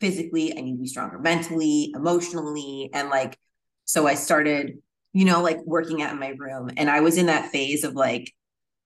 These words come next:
I, I feel like fitness sometimes has those phases where, like, especially me, I felt really self-conscious about getting into fitness because I was already really small, you know, and, like,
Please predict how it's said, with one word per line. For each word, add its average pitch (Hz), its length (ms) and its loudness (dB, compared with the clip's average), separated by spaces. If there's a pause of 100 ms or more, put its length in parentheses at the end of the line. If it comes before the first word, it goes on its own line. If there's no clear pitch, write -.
(600)
I, 208 160 2 (180)
I 226 80 -2
feel 262 160 2
like 226 360 -2 (400)
fitness 180 680 -4
sometimes 160 460 0
has 147 200 -2
those 147 220 -4
phases 139 500 -6
where, 135 180 0
like, 131 360 -2 (200)
especially 175 380 -2
me, 143 500 -4 (760)
I 170 80 -2
felt 165 200 0
really 151 180 2
self-conscious 139 880 -4
about 139 300 0
getting 139 320 0
into 135 320 -4
fitness 170 460 -2
because 156 440 0
I 139 140 2
was 135 320 -8
already 135 680 -2 (1080)
really 139 380 -6
small, 127 640 -4 (240)
you 160 160 4
know, 151 260 4
and, 143 140 2
like, 127 400 0